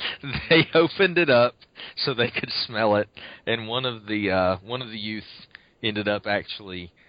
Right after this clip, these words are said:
uh, he either vomited in the parking lot or he came very close to vomiting in the parking lot. I can't remember which.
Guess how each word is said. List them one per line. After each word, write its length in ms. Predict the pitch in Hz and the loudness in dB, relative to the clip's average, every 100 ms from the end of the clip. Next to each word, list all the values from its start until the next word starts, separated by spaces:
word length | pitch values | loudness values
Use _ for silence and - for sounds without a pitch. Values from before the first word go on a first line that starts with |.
| _ _ | _ _
uh, 260 | - 95 92 | -4 -2 -2
he 180 | 90 135 139 | -2 -4 -4
either 180 | 180 196 | -4 -4
vomited 520 | 143 113 120 123 135 120 | -4 -4 -4 -6 -6 -6
in 100 | 113 | -8
the 80 | |
parking 380 | 107 117 107 117 | -10 -12 -10 -10
lot 240 | 110 104 90 | -4 -4 -4
or 100 | 92 | -8
he 120 | 101 | -10
came 260 | - 95 | -8 -10
very 180 | 90 87 | -10 -14
close 340 | 85 - 90 - | -14 -14 -14 -14
to 80 | 92 | -12
vomiting 480 | 85 87 82 - 92 | -10 -8 -10 -12 -10
in 100 | 87 | -12
the 60 | |
parking 340 | 85 90 82 85 | -12 -12 -12 -10
lot. 240 | 82 82 | -6 -4
I 120 | 85 | -4
can't 220 | - 104 | -4 -8
remember 280 | 85 90 82 | -10 -14 -14
which. 260 | 80 87 | -14 -12